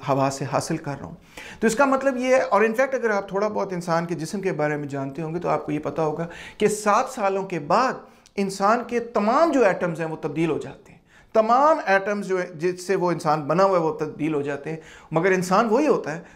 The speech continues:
सात साल बाद, पहले भी मैं तैमूर रहमान ही था, सात साल बाद भी मैं तैमूर रहमान रहूँगा,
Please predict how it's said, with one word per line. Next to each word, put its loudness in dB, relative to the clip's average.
सात 0
साल 2
बाद, -2
पहले 2
भी -6
मैं -4
तैमूर 0
रहमान -2
ही -4
था, -6
सात 2
साल 2
बाद 2
भी -4
मैं -4
तैमूर -4
रहमान -4
रहूँगा, -6